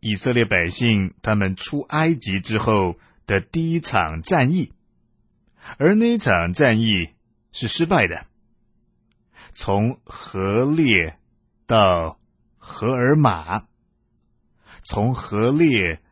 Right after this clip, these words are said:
到何尔玛，这个地理的路线就是第一章第六节到四十六节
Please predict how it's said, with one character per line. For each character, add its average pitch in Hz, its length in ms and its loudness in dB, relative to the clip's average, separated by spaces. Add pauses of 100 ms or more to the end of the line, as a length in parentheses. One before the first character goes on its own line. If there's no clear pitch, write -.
(240)
到 98 480 2 (280)
何 131 260 -2
尔 147 180 4
玛， 90 460 -2 (1600)
这 254 100 -4
个 208 100 4
地 233 220 0
理 117 160 4
的 104 120 2
路 185 180 4
线 101 460 2 (220)
就 123 200 2
是 107 240 0
第 151 260 -4
一 151 80 -2
章 139 260 0
第 131 120 0
六 151 240 2
节 95 340 0 (220)
到 107 300 4
四 - 260 -4
十 135 160 0
六 170 180 4
节 98 340 0